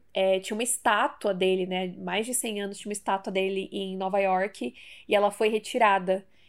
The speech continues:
em dois mil e dezoito, assim como várias outras estátuas de, é, grandes nomes aí, grandes personalidades, que, na verdade, tem um, um histórico extremamente racista, né?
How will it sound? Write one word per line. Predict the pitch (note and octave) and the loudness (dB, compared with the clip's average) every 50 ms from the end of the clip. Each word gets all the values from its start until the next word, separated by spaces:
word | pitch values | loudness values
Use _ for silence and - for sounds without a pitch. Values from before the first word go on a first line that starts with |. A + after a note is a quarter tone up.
| _ _ - | _ _ -8
em | - G#3 | -4 0
dois | G3 G3+ G3+ G3+ | 2 2 2 0
mil | G3+ F#3+ | -2 -6
e | |
dezoito, | F#3 G3+ F#3+ G3+ G3 G3+ G3+ - B3 A#3 - | -6 -4 -2 0 0 0 0 -2 -2 -2 0
assim | - G#3+ G#3+ - - A3 | 0 0 -2 -2 -4 -8
como | - - A#3 G#3+ A3+ G#3+ | -6 -6 -4 -4 -2 2
várias | A3 G#3 G#3 A3 B3 B3 A#3+ | 4 6 6 6 2 2 -2
outras | A3+ A3 - A3+ A3+ A3+ | -2 -4 -4 -6 -8 -6
estátuas | A#3 - - - G#3 G3 G3+ - - G#3+ G#3 G#3 G3+ F#3 | -6 -6 -2 -2 0 0 0 -2 -4 -2 -2 -2 -4 -4
de, | - G#3 G3+ G3 G3 G3 G3 G3 _ _ _ _ _ - | -8 -8 -8 -6 -6 -6 -8 -10 _ _ _ _ _ -6
é, | - - F#3 | -2 -2 -2
grandes | F3+ F#3 F#3+ F#3+ G3+ G3+ G3 G3 G3+ G3+ G3 F#3+ F3+ - - - - - - - - _ - - _ _ _ _ _ _ _ _ _ _ _ - - | 0 0 -2 -2 -2 -4 -4 -4 -4 -2 -2 -2 -2 -4 -4 -4 -6 -8 -10 -14 -20 _ -20 -20 _ _ _ _ _ _ _ _ _ _ _ -16 -12
nomes | F#3+ G3 G3+ G3 G#3 A3 A#3 A3+ G3+ G3 F#3+ F#3+ | -6 0 4 6 8 8 8 8 6 2 2 2
aí, | F#3+ G3 | 2 2
grandes | F#3+ F#3+ G3 G3 F#3+ G3 F#3+ | 2 0 -2 -2 -2 -4 -6
personalidades, | - - A3+ A3 G3+ G#3 G#3 G#3 G3+ G3+ F#3+ G3 F#3 F#3 F#3+ G3+ G3+ - A3 A3+ A3 - - | -4 0 2 2 2 0 -2 -4 -4 -2 2 2 2 4 2 0 -2 -2 -6 -6 -4 -4 -4
que, | - - A3+ G3+ | -4 -4 -4 -4
na | G3+ | -2
verdade, | G3 G3+ G3+ G3 F#3+ G3 G3 | -2 0 2 2 2 2 0
tem | - A3 G#3 G#3 | -4 -8 -8 -8
um, | G#3 G3+ G3 - - G#3 G3+ G3+ G3+ G3 G3 | -8 -10 -10 -10 -10 -10 -10 -10 -10 -10 -10
um | G3 | -8
histórico | - - - G#3+ G3 F#3+ G3+ - - | -8 -4 0 2 2 2 2 0 -6
extremamente | G#3 - - G3+ G3+ G3+ G3+ G3 G3 - | -12 -10 -8 -8 -6 -6 -6 -8 -8 -10
racista, | - G3+ G#3 G#3 - - - G3+ F#3+ - - - F#3 F3+ | -6 -6 -4 -4 -4 -4 -4 -4 -6 -6 -6 -6 -8 -8
né? | F3+ E3+ F3 F3+ | -8 -10 -12 -14